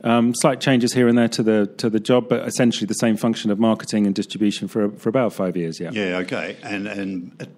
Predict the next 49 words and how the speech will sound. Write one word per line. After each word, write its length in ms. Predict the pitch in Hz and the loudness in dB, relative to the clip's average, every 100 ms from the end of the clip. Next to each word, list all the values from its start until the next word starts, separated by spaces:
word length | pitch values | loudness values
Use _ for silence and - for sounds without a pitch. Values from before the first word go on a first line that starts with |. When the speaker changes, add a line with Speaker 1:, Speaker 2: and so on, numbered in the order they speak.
| _ | _
Speaker 2:
at, 80 | - - _ | -16 -16 _
as, 160 | 117 98 - - - | -14 -14 -20 -20 -16
at 240 | 120 - | -16 -8
B 160 | 131 123 | -4 -2
B 160 | 110 | -2
C 280 | 104 - 107 | -4 -6 -8
dot 300 | 95 98 - | -6 -8 -10
com, 460 | - 127 110 120 - - - | -12 -10 -8 -10 -14 -20 -18
was 140 | 117 104 | -12 -10
that 180 | 117 | -10
before 320 | - - 113 101 | -14 -10 -8 -6
that, 180 | 117 | -8
or 40 | 123 | -8
was 100 | 87 | -12
that 160 | 113 | -12
within 320 | 104 - 95 92 | -14 -14 -12 -12
that 160 | 95 | -14
five 320 | - 95 87 | -14 -14 -12
years? 320 | 90 90 80 - | -12 -12 -16 -2
Speaker 1:
So 220 | - 170 | 4 4
actually, 260 | 208 - 175 | 4 2 4
I 140 | 160 | 4
joined 460 | 147 156 170 175 151 | 4 4 6 6 4
the 60 | |
B 120 | 139 | 2
B 120 | 123 120 | 2 0
C 240 | - 113 | 0 0
seven 340 | 113 139 123 | 2 2 4
years 180 | 113 101 | 4 2
ago, 380 | 98 95 92 107 | 0 0 0 -2
Speaker 2:
Mm-hmm. 260 | 147 135 - | -4 -4 0
Speaker 1:
um, 260 | 110 107 | 2 2
and 180 | 127 120 | 2 2
that's 220 | 143 120 | 0 2
really 220 | 135 127 | 2 4
as 100 | 120 | 4
we 100 | 113 | 4
were 200 | 110 107 | 4 4
launching 480 | 104 113 113 104 107 | 4 2 2 0 0
B 140 | 101 104 | 0 0
B 100 | 104 | 0
C 160 | 110 | -2
dot 180 | 101 104 | -2 -2
com 300 | - 110 101 | 0 2 2
as 80 | 95 | 0
the 120 | 104 | 0
international 480 | 98 - 98 - 95 | 0 -2 -6 -4 -2
version, 560 | 98 95 90 92 90 - | 0 0 -2 -4 -4 -6
um, 420 | 95 90 90 | -4 -4 -4